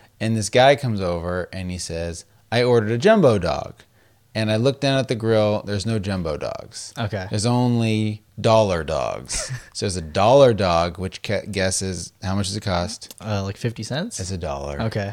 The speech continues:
Speaker 1: dog.
Speaker 2: Makes sense now.
Speaker 1: It's a dollar dog,
Speaker 2: <laughs>
Speaker 1: dog. And all, there's no jumbo dogs. And it's, like, two bucks for a jumbo dog,
Speaker 2: Mm-hmm.
Speaker 1: a dollar for a dollar dog.
Speaker 2: Mm-hmm.
Speaker 1: So conceivably,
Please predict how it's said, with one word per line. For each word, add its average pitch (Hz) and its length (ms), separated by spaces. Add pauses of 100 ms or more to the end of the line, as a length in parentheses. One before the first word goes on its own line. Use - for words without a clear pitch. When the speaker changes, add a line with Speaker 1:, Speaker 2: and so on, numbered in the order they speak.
(160)
Speaker 1:
dog. 73 340
Speaker 2:
Makes 104 180
sense 98 280
now. 101 220
Speaker 1:
It's 156 140
a 180 40
dollar 117 360
dog, 87 420
Speaker 2:
<laughs> - 80
Speaker 1:
dog. 87 380 (500)
And 123 680 (460)
all, 135 180
there's 143 160
no 147 120
jumbo 120 340
dogs. 80 500 (280)
And 110 100
it's, 113 140
like, 117 140
two 180 180
bucks 160 260
for 127 140
a 120 40
jumbo 98 380
dog, 85 460
Speaker 2:
Mm-hmm. 98 220
Speaker 1:
a 98 40
dollar 113 640 (260)
for 95 580 (180)
a - 40
dollar 80 340
dog. - 340
Speaker 2:
Mm-hmm. 98 260 (100)
Speaker 1:
So 123 920 (100)
conceivably, 123 1000